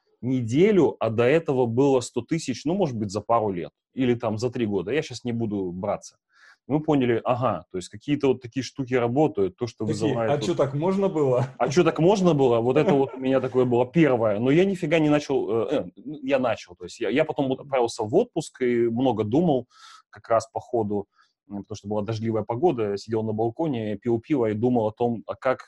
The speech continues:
Speaker 1: собственно, это использовать дальше. И вот почему мы пришли к новому формату, то, что можно сейчас в итоге видеть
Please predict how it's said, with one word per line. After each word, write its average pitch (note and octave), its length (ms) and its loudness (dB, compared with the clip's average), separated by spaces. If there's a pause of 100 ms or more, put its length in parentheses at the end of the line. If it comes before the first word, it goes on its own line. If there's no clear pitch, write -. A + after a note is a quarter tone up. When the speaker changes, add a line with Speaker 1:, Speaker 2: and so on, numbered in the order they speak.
(120)
Speaker 1:
собственно, A2+ 400 -10
это A#2 180 -6
использовать A2+ 540 -4
дальше. F#2+ 340 -6
И - 20 0
вот C#4 120 -6
почему - 240 -8
мы A#2 60 -6
пришли A#2+ 260 -10
к - 180 -20
новому A#2 260 -4
формату, A#2 540 -6 (380)
то, A2 60 -10
что G2+ 180 -10
можно G2+ 240 -6
сейчас G2 300 -10
в F2+ 100 -14
итоге F#2 260 -8
видеть F#2 320 -10